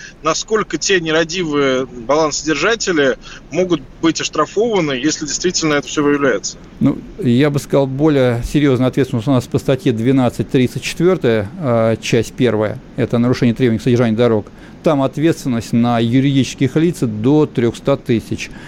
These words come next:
Speaker 2: Если же было этот пр-, э, э, это нарушение обязательных требований было причиной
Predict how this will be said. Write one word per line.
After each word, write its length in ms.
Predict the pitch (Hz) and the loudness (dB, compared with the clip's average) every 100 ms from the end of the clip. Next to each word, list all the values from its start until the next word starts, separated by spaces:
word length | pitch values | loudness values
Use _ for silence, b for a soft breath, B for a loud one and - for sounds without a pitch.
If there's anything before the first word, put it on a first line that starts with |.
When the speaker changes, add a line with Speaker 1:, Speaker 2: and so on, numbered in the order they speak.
| B | B
Speaker 2:
Если 720 | B 113 127 147 135 - 123 123 | B 0 2 2 2 -2 -4 -2
же 840 | 98 117 113 113 110 113 113 120 - - | -2 0 2 2 0 -2 -4 -8 -12 -10
было 540 | 143 127 110 135 123 | -8 -4 2 4 4
этот 300 | 127 - 117 | 2 0 -4
пр-, 280 | - - 131 | -6 -2 0
э, 280 | 139 135 139 | 2 2 -2
э, 680 | - - - - - 113 143 | -2 -8 -8 -10 -10 0 0
это 180 | 139 | 2
нарушение 460 | 117 131 - - 120 | 2 2 2 0 0
обязательных 300 | 113 117 117 | 2 0 0
требований 480 | - 127 110 110 104 B B B B | 2 2 2 0 -4 B B B B
было 280 | 131 135 | 2 4
причиной 600 | 123 143 - 147 120 110 | 2 0 0 0 0 -2